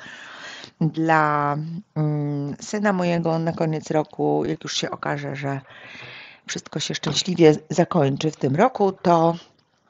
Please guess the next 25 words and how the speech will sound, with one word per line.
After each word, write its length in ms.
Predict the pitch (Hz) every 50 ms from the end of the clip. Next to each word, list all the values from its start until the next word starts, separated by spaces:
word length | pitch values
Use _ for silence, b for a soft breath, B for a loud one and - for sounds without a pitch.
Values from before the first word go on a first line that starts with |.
| _ _ _ _ _ _ _ _ - - - _ _ _ _ _ -
e, 240 | 165 151 143 139
to 160 | 143 - - 165
taką 280 | - 156 - - 143
kartkę 360 | 139 147 143 143 - - 143
też, 320 | 139 - 135 139 - - - -
e, 120 | 147 139
zrobię. 320 | 131 143 135 - - - - - B B B B B B B B B B B B
Chciałam 360 | - 247 269 262 254 233 226
wam 340 | 220 214 208 208 208 214 - - - - -
pokazać 440 | 196 196 - 202 196 196 190 190
jeszcze 260 | 202 202 202 - - 185
jedną 300 | 180 160 151 151 143 143
kartkę, 600 | - 139 131 131 - - - 156 165 185 196 190 - -
niezwiązaną 760 | 220 233 247 254 226 196 202 196 185 175 175 165 160 156 156
z 40 | 156
zakończeniem 640 | - 165 160 - 165 160 165 170 165 156 156 151
roku 240 | 147 143 139 - 143
szkolnego. 760 | 139 - - 143 139 135 135 135 135 - 156 190 240 262 269 B B B B B B B B B B B B B
Kartka 380 | - - 240 254 - - 208
jest 260 | 185 190 196 196 190 -
dla 340 | 180 - 175 185 196 202
koleżanki 800 | 196 - 196 165 160 160 160 185 175 175 180 180 - - - - 143 131
z 100 | - -
pracy, 600 | - - 151 139 143 - - - 214 240 262 262 262
która 540 | - - - 220 214 202 196 190 185 180